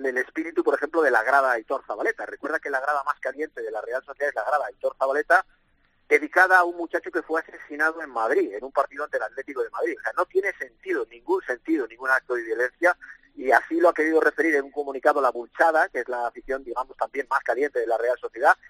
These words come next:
que se ha desmarcado por completo, lo ha insistido en el comunicado, eh, absolutamente fuera de todo acto vi-, violento y que nada, en nada representan al grupo de aficionados que está siempre detrás de esa portería y, por supuesto, al resto de la afición de la Real, que es exquisita.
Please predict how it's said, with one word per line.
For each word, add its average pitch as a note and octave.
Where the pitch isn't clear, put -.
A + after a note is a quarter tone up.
que C3+
se F3+
ha F#3+
desmarcado D3+
por C3+
completo, D#3+
lo C3+
ha D3
insistido C#3+
en B2
el A#2
comunicado, A#2+
eh, C3
absolutamente D#3
fuera E3
de A#2
todo C#3+
acto B2+
vi-, A#2
violento F3
y D3+
que B2+
nada, D#3+
en -
nada D#3+
representan D3
al G#2+
grupo D3+
de C#3
aficionados C3
que -
está C3+
siempre C#3
detrás B2+
de B2
esa B2
portería A2+
y, A2
por A#2+
supuesto, B2
al G#2+
resto B2+
de B2+
la A2+
afición A#2+
de B2
la A#2
Real, A2+
que B2+
es -
exquisita. -